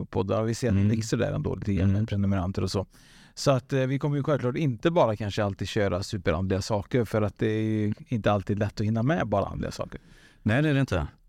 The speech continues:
Speaker 1: Och det kan ligga lite längre bort än vanligt.
Speaker 2: Exakt. Och gästen som jag har idag är ju, ja, jag ska inte säga att han inte är andlig, för det vet vi inte.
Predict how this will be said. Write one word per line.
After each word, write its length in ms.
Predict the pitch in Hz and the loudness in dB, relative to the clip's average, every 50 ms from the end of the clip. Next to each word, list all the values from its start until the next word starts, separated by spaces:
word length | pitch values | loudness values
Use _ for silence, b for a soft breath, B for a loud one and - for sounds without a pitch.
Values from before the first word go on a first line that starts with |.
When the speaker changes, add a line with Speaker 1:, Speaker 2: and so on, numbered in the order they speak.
| _ - | _ -10
Speaker 1:
Och 180 | - 113 107 - | -8 -8 -4 -2
det 100 | - 113 101 | 0 0 2
kan 140 | 113 110 | 2 2
ligga 160 | 113 110 113 107 | 2 2 2 2
lite 240 | 107 104 - 110 | 2 0 0 0
längre 340 | 104 110 107 107 107 104 107 | 0 2 2 2 2 0 0
bort 280 | 101 123 123 127 - - | -2 -4 -6 -6 -4 -2
än 100 | 113 107 | -2 -2
vanligt. 400 | 107 104 110 120 127 - - - _ _ _ _ _ | -2 -4 -4 -6 -8 -10 -14 -20 _ _ _ _ _
Speaker 2:
Exakt. 680 | - 117 107 - - - - 104 113 127 - - - - - - | -2 -2 -2 -2 -2 -2 0 0 0 0 -2 -8 -12 -16 -10 -4
Och 480 | - 110 113 113 113 113 113 110 - - _ _ _ _ _ _ _ _ - - | -2 0 0 0 0 0 0 -2 -4 -6 _ _ _ _ _ _ _ _ -6 -2
gästen 400 | 107 120 117 - - - 110 104 | 0 0 0 0 0 -2 -2 0
som 160 | - 104 110 | 2 2 2
jag 100 | 107 110 | 2 2
har 160 | 107 98 90 | 2 0 0
idag 420 | 98 101 107 151 202 98 107 139 131 - - - - _ _ - | 0 0 0 0 0 0 -2 -4 -6 -8 -12 -20 -20 _ _ -2
är 300 | - 104 101 90 87 90 | 0 0 0 2 0 0
ju, 460 | 87 85 90 87 87 87 87 85 92 - - _ _ - - _ _ _ _ _ - - | 0 0 0 0 0 0 0 -2 -2 -4 -8 _ _ -20 -20 _ _ _ _ _ -14 -6
ja, 100 | - 90 | -4 -2
jag 100 | 87 - | -2 -2
ska 100 | - - | -2 0
inte 140 | 113 123 - | 0 0 0
säga 240 | - 131 120 101 95 | -2 -2 0 0 -2
att 100 | 92 - | -2 -2
han 220 | - 90 80 85 | -2 0 0 0
inte 160 | 98 - - 98 | 0 0 0 0
är 40 | |
andlig, 220 | 104 98 90 85 82 | 0 2 0 0 0
för 80 | - | -2
det 160 | 92 98 107 107 | 0 0 0 0
vet 300 | 113 117 95 - - - | 0 -2 -4 -4 -2 0
vi 40 | |
inte. 260 | 131 151 - - - | 0 0 0 -2 -6